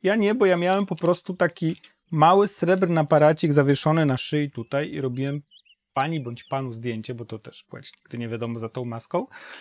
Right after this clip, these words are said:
A Beata miała swój duży aparat z lampą błyskową założoną i dostała wizytówkę, bo wyglądała pro. To był dla mnie największy komplement, jaki w Wenecji dostałem, to znaczy, że jestem nieważny.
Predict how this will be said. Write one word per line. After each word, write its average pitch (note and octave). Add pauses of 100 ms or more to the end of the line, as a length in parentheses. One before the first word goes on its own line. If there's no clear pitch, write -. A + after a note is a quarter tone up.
(380)
A C#3+
Beata D#3
miała C#3+
swój D3
duży C3
aparat B2+
z A2+
lampą B2+
błyskową A#2
założoną A#2
i A2+
dostała A2+
wizytówkę, A2+
bo A#2+
wyglądała A#2+
pro. - (440)
To G3
był G3+
dla F3+
mnie D#3+
największy D3
komplement, C3+
jaki A#2+
w A2
Wenecji A#2
dostałem, D3
to A2+
znaczy, C3
że A#2
jestem A2+ (160)
nieważny. A2